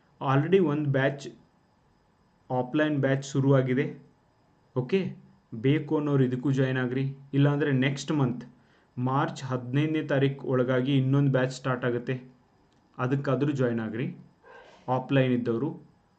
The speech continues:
ಆನ್‌ಲೈನ್ ಜಾಯಿನ್ ಆಗ್ಬೇಕು ಅನ್ನೋರು ಟ್ವೆಂಟಿಯತ್ ಆಫ್ ಫೆಬ್ರವರಿಯಿಂದ ಪ್ರಾರಂಭ ಆಗ್ತಾ ಇದೆ, ಮಿಸ್ ಮಾಡ್ಕೋಬೇಡ್ರಿ, ಜಾಯಿನ್ ಆಗ್ರಿ, ನಿಮ್ಮ ಫ್ರೆಂಡ್ಸ್‌ಗೂ ಕೂಡ ಹೇಳ್ರಿ. ನಾನ್ ಹೇ-, ಎಸ್ ಎ ಆಗಿರ್ಬೋದು, ಆ ಟಾಪಿಕ್ಸ್‌ಗಳನ್ನ ಹೇಳ್ಕೊಡೋದನ್ನ ನೀವು YouTube ಒಳಗೆ ವಿಡಿಯೋನ ನೋಡ್ರಿ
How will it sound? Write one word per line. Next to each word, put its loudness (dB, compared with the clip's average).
ಆನ್‌ಲೈನ್ 4
ಜಾಯಿನ್ 2
ಆಗ್ಬೇಕು 0
ಅನ್ನೋರು 0
ಟ್ವೆಂಟಿಯತ್ 0
ಆಫ್ -2
ಫೆಬ್ರವರಿಯಿಂದ 2
ಪ್ರಾರಂಭ -2
ಆಗ್ತಾ -6
ಇದೆ, -6
ಮಿಸ್ -2
ಮಾಡ್ಕೋಬೇಡ್ರಿ, -2
ಜಾಯಿನ್ -2
ಆಗ್ರಿ, -2
ನಿಮ್ಮ 4
ಫ್ರೆಂಡ್ಸ್‌ಗೂ 0
ಕೂಡ 2
ಹೇಳ್ರಿ. -4
ನಾನ್ 2
ಹೇ-, 4
ಎಸ್ -2
ಎ 2
ಆಗಿರ್ಬೋದು, 2
ಆ 2
ಟಾಪಿಕ್ಸ್‌ಗಳನ್ನ -2
ಹೇಳ್ಕೊಡೋದನ್ನ 0
ನೀವು 2
YouTube 0
ಒಳಗೆ 2
ವಿಡಿಯೋನ 2
ನೋಡ್ರಿ -2